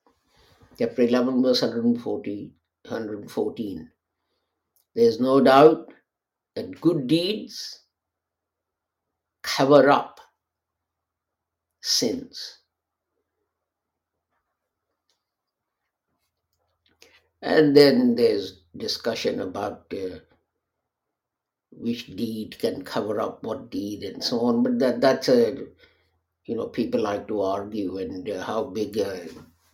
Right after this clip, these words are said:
good deed should be to cover up, uh, a bad deed and this kind of thing. But our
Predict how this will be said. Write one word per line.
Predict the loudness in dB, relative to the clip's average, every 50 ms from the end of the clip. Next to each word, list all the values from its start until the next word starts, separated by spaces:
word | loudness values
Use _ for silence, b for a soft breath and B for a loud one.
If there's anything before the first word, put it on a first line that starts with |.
| -14 -6
good | -6 -6 -4 -4
deed | -6 -8 -8 -8 -8
should | -4 -2 0 0 0
be | -2 -4 -6 -6 -6
to | -8
cover | -10 -6 -6 -4 -4 -2 -2 -4
up, | -4 -6 -10 _ _ -8
uh, | -6 -6 -4 -6 -6 -8 -10 -14 -16 _ _ _ -14 -14 -12 -10
a | -10 -10
bad | -6 -4 -2 -2 -2 -2 -4
deed | -6 -8 -8 -6 -8
and | -10 -10 -10 -10
this | -10 -10
kind | -8 -6 -6 -6 -4 -6
of | -6 -8
thing. | -4 -4 -2 -2 -4 -6 -12 b b b b b b b b b b b b b b b _ _ _ _ _ -20 -20 _ _ _ _ _
But | -2 0 0 0 2 4
our | 6 6 8 6 6 4 0 -8